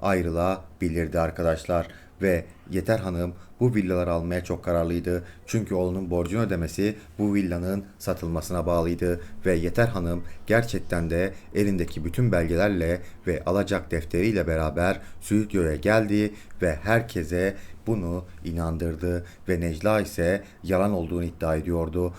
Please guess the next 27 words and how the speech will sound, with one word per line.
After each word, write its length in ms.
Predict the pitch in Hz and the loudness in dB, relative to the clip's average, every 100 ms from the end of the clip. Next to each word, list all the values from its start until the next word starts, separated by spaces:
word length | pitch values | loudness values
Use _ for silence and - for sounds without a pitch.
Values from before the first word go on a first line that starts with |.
| - - | -10 -4
Fakat 360 | 101 - 85 - | -2 -2 -4 0
artık 460 | 107 120 82 - | 0 0 -8 0
belgelere 480 | 85 82 82 85 98 | 2 2 0 0 0
bakılırsa 680 | 85 - 110 120 90 90 95 - - | -2 0 -2 0 0 0 -2 -12 -10
Yeter 240 | 87 90 117 | -4 0 0
Hanım 340 | 95 82 82 | 0 -4 -2
ve 100 | 80 | -4
Aysun 400 | - 82 82 120 | -2 -2 -2 -2
Hanım 340 | 113 95 85 - - - | -2 -2 -2 -4 -8 -4
haklı 480 | 85 - 87 87 87 - - | -4 -2 -2 -2 -4 -12 -2
ve 160 | 90 80 - | 0 -2 -4
Ye-, 120 | 95 - - | -6 -6 -10
Necla 600 | 90 101 104 104 90 87 - - | -4 -2 0 0 2 0 -4 -12
ise 420 | - 92 90 101 - - - | -4 2 2 2 -6 -10 2
gerçekten 640 | 101 - 92 82 87 80 | 4 4 -2 -4 -2 -2
de 260 | 80 98 101 - - | 0 0 0 -6 -4
yalan 240 | 87 82 80 | 0 0 -2
söylüyor 440 | - 85 80 85 | -2 -2 0 0
olabilir. 520 | 80 80 82 87 82 - - 82 | 2 0 0 0 -2 -6 -10 -2
Ve 120 | 90 | 0
Halit 400 | 78 95 92 92 - - - | 0 0 0 -2 -6 -18 -6
ona 400 | 101 92 87 87 - - | -2 0 0 -2 -8 -6
koskocaman 680 | 107 104 - 87 87 82 80 | -2 -2 -2 -4 -2 -2 -2
bir 200 | 85 - | -2 0
villayı 540 | 98 92 92 85 92 - - 90 | 0 2 2 2 0 -2 -6 -4
üzerine 380 | 80 87 82 | 0 2 2
geçirmiş 680 | 78 82 92 82 92 101 | 0 -2 -2 -2 0 -2